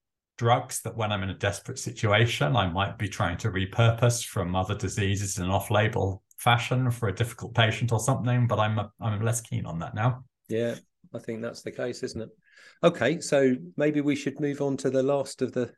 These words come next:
Speaker 2: of the studies that we were looking at. Um, so, so this is now looking, this is, uh, a, a different mechanism of action, and, and this is looking at the C D forty,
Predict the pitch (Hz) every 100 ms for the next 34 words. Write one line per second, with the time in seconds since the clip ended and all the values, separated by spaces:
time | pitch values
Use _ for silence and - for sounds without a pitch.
0 | - 117 117 - 127 131 117 123 123 123
1 | 131 131 131 143 - - - - - _
2 | 143 135 135 135 - - _ _ - 175
3 | 175 180 214 240 254 190 165 143 135 160
4 | 190 190 151 - - 131 123 - 123 -
5 | 107 156 - 127 117 120 - 107 - 107
6 | - 120 110 117 - 107 101 110 120 131
7 | 135 135 110 123 - 107 113 107 - 117
8 | 113 104 127 113 - 110 101